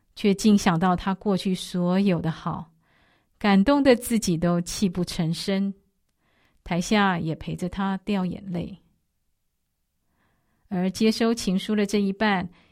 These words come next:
有的脸红得不知所措，有的唱作俱佳的搞笑，有的说明年得再办一次。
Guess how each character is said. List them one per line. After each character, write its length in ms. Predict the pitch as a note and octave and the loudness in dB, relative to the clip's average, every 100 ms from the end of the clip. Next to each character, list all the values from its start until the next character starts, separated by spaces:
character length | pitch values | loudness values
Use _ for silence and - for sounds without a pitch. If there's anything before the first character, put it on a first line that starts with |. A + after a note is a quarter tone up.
| _ | _
有 160 | - F3+ | -6 0
的 120 | G3 | 2
脸 220 | G3+ F#3+ D#3 | 2 2 -2
红 220 | E3+ F3 | -4 -2
得 100 | F#3 | -2
不 220 | F3+ F3+ | -4 -8
知 220 | - F3+ | -6 -6
所 240 | - D#3+ - | -6 -8 -10
措， 440 | - G#3 F3 - - _ _ _ _ _ - | -8 -6 -6 -8 -20 _ _ _ _ _ 0
有 120 | A3 | 2
的 220 | A#3+ A#3 | 4 2
唱 340 | A#3 C#4+ B3+ | 2 0 2
作 260 | B3+ B3 G#3+ | 2 2 2
俱 200 | G#3 G#3 | 2 2
佳 180 | G3+ F#3+ | 4 4
的 100 | F#3 | 2
搞 200 | D#3+ - | -2 -4
笑， 400 | - G3 E3 - _ _ _ _ _ _ _ _ | -6 -4 -4 -8 _ _ _ _ _ _ _ _
有 140 | F#3 F3 | -6 -2
的 120 | F#3+ | -2
说 420 | - G#3+ G#3+ G#3+ G#3 | 0 0 2 0 2
明 220 | F#3+ G3 | 2 4
年 340 | G#3+ F#3+ F#3 F#3+ | 4 2 -2 -2
得 180 | F#3 - | -4 -2
再 200 | E3 D#3+ | -2 0
办 180 | E3 | -2
一 140 | D#3+ - | -4 -8
次。 320 | - - | -10 -12